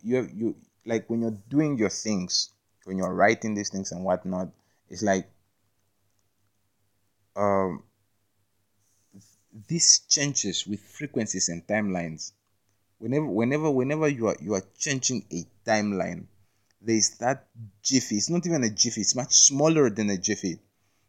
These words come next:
There's, there's that space there where, where, where, where you are in the no time, where you are doing the quantum jump. Now, when you're doing that quantum,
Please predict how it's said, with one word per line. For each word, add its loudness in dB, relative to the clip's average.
There's, -2
there's 0
that 2
space 8
there 2
where, 0
where, 2
where, 2
where 4
you 2
are 2
in -2
the -2
no 2
time, 0
where 2
you 4
are 2
doing -2
the -2
quantum 2
jump. -2
Now, 4
when 8
you're 0
doing 0
that 4
quantum, -2